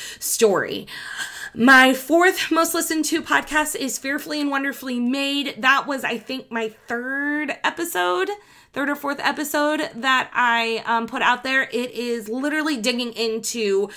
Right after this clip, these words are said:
the verse that this show is based off, so, based off of. So this show is based off of Psalms one thirty-nine fourteen, which says, um, "I praise you because I am fearfully and wonderfully made. Your works are wonderful. I know that full well."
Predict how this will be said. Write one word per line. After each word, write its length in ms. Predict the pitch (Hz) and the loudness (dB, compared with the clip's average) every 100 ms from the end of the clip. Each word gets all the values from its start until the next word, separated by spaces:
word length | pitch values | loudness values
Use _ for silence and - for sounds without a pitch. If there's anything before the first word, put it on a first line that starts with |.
| - - | -14 -6
the 140 | 196 220 | -2 0
verse 460 | 233 220 208 208 | 4 4 4 2
that 180 | 220 208 | 0 0
this 180 | 208 208 | 0 0
show 120 | 214 | 0
is 100 | 190 | 0
based 260 | 175 190 180 | -4 -8 -6
off, 160 | 151 | -8
so, 300 | - 165 120 - _ 202 | -6 -6 -8 -14 _ -8
based 320 | - 247 247 - | -4 -2 -4 -4
off 220 | 196 202 | -4 -4
of. 160 | - - | -6 -6
So 140 | 202 | -8
this 420 | 190 240 285 - - - - - - - | -6 -4 -4 -6 -14 -18 -20 -20 -20 -8
show 440 | - - 240 220 | -2 4 6 6
is 100 | 214 | 4
based 260 | 208 202 208 | 4 2 2
off 140 | 220 | 2
of 140 | 214 - | 0 2
Psalms 400 | 226 220 233 208 | 4 4 4 0
one 180 | 208 | 0
thirty-nine 400 | 220 240 233 233 | 0 2 2 0
fourteen, 640 | 226 247 240 - 214 202 196 | 0 -2 -4 -4 -2 0 -2
which 200 | 196 - | -4 -4
says, 680 | - - 202 190 190 185 - - - - | -4 2 4 4 0 -4 -10 -14 -4 2
um, 240 | 214 202 | 2 4
"I 80 | 208 | 0
praise 340 | 208 220 214 | 2 2 4
you 120 | 220 226 | 2 -2
because 340 | 226 220 202 | -2 -2 0
I 60 | 202 | 0
am 160 | 196 | 0
fearfully 360 | 202 208 208 214 | 0 -2 0 0
and 120 | 208 | 0
wonderfully 360 | 208 202 214 202 | 0 -2 -2 0
made. 300 | 196 190 190 | 0 0 -2
Your 80 | |
works 300 | 190 185 180 | -2 -4 -2
are 80 | 214 | -2
wonderful. 500 | 190 180 185 196 180 | 0 -2 -2 -2 -4
I 100 | - | -2
know 200 | 196 180 | -2 0
that 220 | 170 117 - | 0 -2 -4
full 260 | 170 175 | -6 -4
well." 340 | 143 117 73 | -2 -4 -6